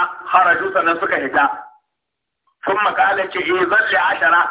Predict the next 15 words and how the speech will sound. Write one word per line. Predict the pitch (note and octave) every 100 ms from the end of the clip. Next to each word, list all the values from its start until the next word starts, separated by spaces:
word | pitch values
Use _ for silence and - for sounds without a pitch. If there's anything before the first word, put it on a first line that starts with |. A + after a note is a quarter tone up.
| - -
a | D#3+
ce | - A#3
wasu | G#3+ G#3+
mutum | G#3+ G3+ G#3
goma | G#3 G3
su | C#3+
shigo." | D#3 D3 D3+ - - _ _ _ _ _ _ _ _ _ _ _ _ _ _ _ _ _
Fa | - A#3
azina | G#3+ A#3+ A3
lahum, | G#3 G#3+ F3+ - - _ _ _ _ _ _
ya | D4+
yi | G3 A3
musu | B3 -
izini, | G3 G3 G3
fa | G3+